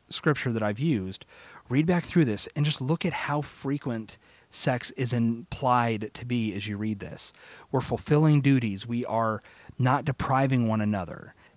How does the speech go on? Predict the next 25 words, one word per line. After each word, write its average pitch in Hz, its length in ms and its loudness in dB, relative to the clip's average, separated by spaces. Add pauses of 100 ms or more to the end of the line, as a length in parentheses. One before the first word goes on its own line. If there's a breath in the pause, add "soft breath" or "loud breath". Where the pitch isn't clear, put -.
You 143 80 -2
know, 123 80 -2
it 120 100 -4
talks 135 280 -4
about, 117 420 0 (380 soft breath)
um, 104 420 -8
it, 127 180 -6 (140)
towards 135 220 0
the 127 80 4
end, 131 100 4
it 113 80 -2
says, 120 160 2
"Stop - 260 4
depriving 151 480 2
one 110 120 4
another 107 360 0
except - 460 0
by 143 100 4
agreement 117 540 2
for 117 240 0
a 101 40 -2
time." 117 440 -2
In 113 100 -4
other 160 200 4
words, 101 360 0